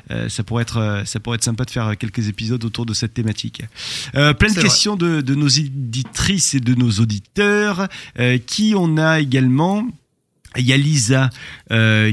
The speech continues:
Speaker 1: qui, euh, nous demande, tiens, autour de la cheminée, qu'est-ce que, euh, vous aimez, euh,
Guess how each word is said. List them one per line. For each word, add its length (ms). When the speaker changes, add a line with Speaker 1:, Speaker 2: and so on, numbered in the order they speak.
Speaker 1:
qui, 320
euh, 220
nous 240
demande, 1120
tiens, 160
autour 220
de 40
la 80
cheminée, 640
qu'est-ce 240
que, 100
euh, 300
vous 280
aimez, 320
euh, 120